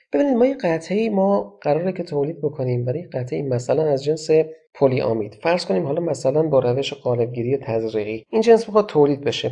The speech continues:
طراح ما میاد میگه که به دلیل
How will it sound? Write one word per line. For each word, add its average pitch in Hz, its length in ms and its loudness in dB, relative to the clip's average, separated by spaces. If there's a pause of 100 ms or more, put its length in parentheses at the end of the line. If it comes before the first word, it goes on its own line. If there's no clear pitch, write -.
(140)
طراح 220 580 4
ما 202 420 4 (140)
میاد 214 240 2
میگه 175 220 0
که 139 160 -2
به 127 120 -2
دلیل 131 640 2